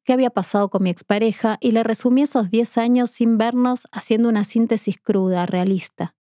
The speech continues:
En un punto era hablar con un extraño y había una contradicción evidente.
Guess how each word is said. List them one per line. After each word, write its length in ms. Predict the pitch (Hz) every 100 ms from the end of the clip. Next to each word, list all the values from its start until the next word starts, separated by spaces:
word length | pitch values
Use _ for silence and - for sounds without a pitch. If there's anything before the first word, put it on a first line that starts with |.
| _ _ _ _ _
En 100 | 220
un 160 | 233 233
punto 520 | 254 233 220 220 220
era 180 | - 214
hablar 220 | 214 226 233
con 140 | 220
un 140 | 220
extraño 800 | 208 - - 220 180 165 165 170
y 140 | - 208
había 160 | 208
una 160 | 240 226
contradicción 640 | 202 196 196 190 - 240 226
evidente. 800 | 208 185 190 160 160 - 165